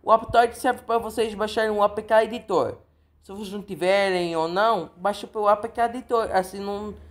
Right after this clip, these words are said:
não dá trabalho para colocar em memória cheia. Mas algumas vezes dá. Então, se você gostar, não se esqueça de deixar seu like, seu favorito. Muito obrigado a to-, todos que têm assistido. Eu vejo vocês no próximo tutorial.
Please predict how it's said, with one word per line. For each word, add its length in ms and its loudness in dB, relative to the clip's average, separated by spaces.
não 200 -4
dá 160 8
trabalho 380 4
para 640 6
colocar 320 -4
em 60 -6
memória 360 2
cheia. 500 0
Mas 220 -6
algumas 340 0
vezes 280 -10
dá. 400 4
Então, 220 -4
se 80 -6
você 280 -12
gostar, 340 2
não 120 -4
se 80 -14
esqueça 240 -12
de 60 -18
deixar 300 -4
seu 180 -6
like, 340 2
seu 160 -10
favorito. 540 0
Muito 360 -6
obrigado 300 2
a 40 -14
to-, 240 -8
todos 280 -6
que 100 -20
têm 140 -8
assistido. 500 -10
Eu 160 0
vejo 160 0
vocês 260 -8
no 120 -8
próximo 400 -4
tutorial. 800 2